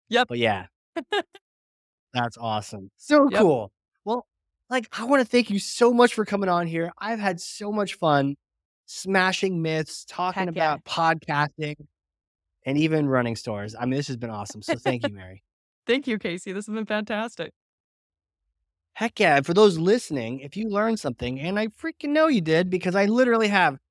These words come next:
Speaker 2: two pages of notes over here, front and back. I've
Speaker 1: <laughs>
Speaker 2: literally run out of space. I'm in the margins.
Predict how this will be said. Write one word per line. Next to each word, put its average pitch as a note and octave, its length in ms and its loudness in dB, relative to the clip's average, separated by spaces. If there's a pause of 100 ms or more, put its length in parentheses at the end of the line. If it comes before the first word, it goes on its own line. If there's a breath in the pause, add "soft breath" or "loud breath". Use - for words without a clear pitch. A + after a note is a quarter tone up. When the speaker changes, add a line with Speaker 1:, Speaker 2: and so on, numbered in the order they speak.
(180)
Speaker 2:
two A#3 140 -4
pages F3+ 360 2
of E3 60 2
notes D#3 220 4
over B2+ 160 0
here, A#2 200 -4
front D#3+ 240 0
and B2 80 0
back. A#2 320 0
I've B2+ 160 0
Speaker 1:
<laughs> D3+ 40 0
Speaker 2:
literally F3+ 300 6
run D3 160 4
out C3+ 80 4
of B2 60 -6
space. A#2 300 -6 (400)
I'm C#3 160 0
in G#3 100 6
the G3 80 2
margins. B2+ 680 2